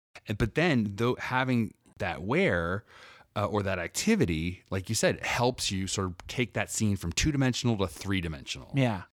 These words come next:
Speaker 1: I think it really fills out the scene in such an amazing way. And when you watch people who are good at that, who really do that, it's like, "Oh, this is, like, night and day."
Speaker 2: Mm-hmm.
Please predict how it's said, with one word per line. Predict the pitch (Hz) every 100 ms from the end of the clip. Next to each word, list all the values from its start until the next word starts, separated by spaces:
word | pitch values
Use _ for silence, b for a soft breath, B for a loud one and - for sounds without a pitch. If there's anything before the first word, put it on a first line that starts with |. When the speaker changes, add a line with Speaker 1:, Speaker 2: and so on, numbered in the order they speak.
| _
Speaker 1:
I | 107
think | 120 120
it | 113
really | 117 120
fills | - 127 127 120
out | 113
the | 95
scene | - 113 92
in |
such | - 120 113 117
an |
amazing | 110 107 95 98
way. | 92 92
And | 90 104
when | 107
you | 110
watch | 107 135 156 - - _
people | - 127 113
who | 104
are | 98 92
good | 117 175
at | 160
that, | 80 69 71
who | - 107
really | 104 117 110
do | 87 78 156 175
that, | 82 71 73 - B B
it's | 107 104
like, | 95 - 113
"Oh, | 113 78 - -
this | 123 117
is, | 95
like, | 80 85
night | 101 80
and | 80 82
day." | 131 - - -
Speaker 2:
Mm-hmm. | 143 135